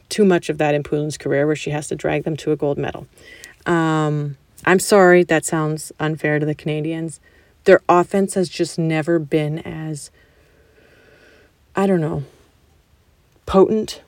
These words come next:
historic. Like, they're just, it's a different, they're more of a, like, a grind 'em out physical. I mean, I literally saw someone say, "Keep it simple, pucks in deep," the other day. It was a Canadian.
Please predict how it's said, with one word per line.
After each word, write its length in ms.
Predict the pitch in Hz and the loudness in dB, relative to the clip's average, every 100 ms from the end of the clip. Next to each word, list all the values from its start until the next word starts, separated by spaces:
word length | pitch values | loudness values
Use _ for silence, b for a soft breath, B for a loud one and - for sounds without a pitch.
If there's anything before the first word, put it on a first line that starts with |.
| _ | _
historic. 560 | 214 - 233 233 - | -4 2 2 2 0
Like, 160 | 208 - | -8 6
they're 140 | 220 | 6
just, 340 | 196 226 214 - | 8 4 2 0
it's 140 | 208 240 | 4 4
a 60 | |
different, 560 | 185 - 226 214 233 208 | 4 4 4 4 -2 0
they're 160 | 214 | 2
more 140 | 220 214 | 2 2
of 100 | 175 | 2
a, 40 | |
like, 140 | 165 165 | 0 -2
a 60 | |
grind 320 | 147 160 160 | -2 -2 0
'em 100 | 160 | 0
out 200 | 156 156 | -2 -2
physical. 340 | - 160 160 151 | 0 -2 0 0
I 60 | |
mean, 120 | 165 170 | 2 2
I 40 | |
literally 440 | 170 180 180 175 180 | 4 4 6 4 2
saw 220 | 175 160 | 2 0
someone 340 | 165 165 160 | 0 -4 -4
say, 260 | 151 156 156 | -2 -2 -2
"Keep 220 | - 160 | -4 -6
it 100 | 143 | -4
simple, 200 | 151 151 | -4 -4
pucks 280 | - 143 - | -4 -6 -4
in 80 | 147 | -4
deep," 260 | 139 139 | -4 -4
the 80 | 135 | -4
other 140 | 131 | -2
day. 180 | - 104 | -2 -2
It 80 | 104 | -4
was 140 | 120 | -6
a 40 | 147 | -8
Canadian. 540 | - - - - 143 | -8 -8 -8 -8 -10